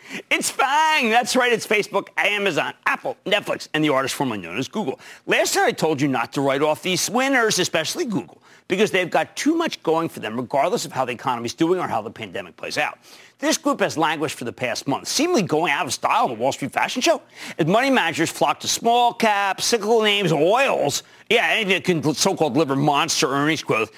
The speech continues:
when we all get vaccinated and the world goes back to business as normal. Now, they've seen, uh, they're seen as covid trades, frankly, and many investors think that covid trades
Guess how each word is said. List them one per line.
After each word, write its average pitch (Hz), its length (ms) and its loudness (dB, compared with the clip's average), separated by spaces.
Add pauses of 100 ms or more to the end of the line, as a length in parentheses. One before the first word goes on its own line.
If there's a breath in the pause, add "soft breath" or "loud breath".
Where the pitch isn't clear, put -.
(120)
when 170 120 2
we 165 80 4
all 151 120 2
get 123 180 0
vaccinated 123 540 0
and 120 80 -4
the 131 40 2
world 120 220 0
goes 104 140 -4
back 120 260 -2
to 101 80 -8
business 107 360 -4 (160)
as - 160 -4
normal. 120 680 0 (440 loud breath)
Now, 240 120 2
they've 466 220 2
seen, 285 480 2
uh, 240 220 2
they're 254 100 2
seen 359 220 2
as 247 200 2 (260)
covid 349 340 2
trades, 87 320 -4
frankly, - 420 -4 (380 soft breath)
and 214 140 2
many 269 200 4
investors 202 380 2
think - 160 0
that - 180 -2
covid 311 420 0
trades 127 440 -4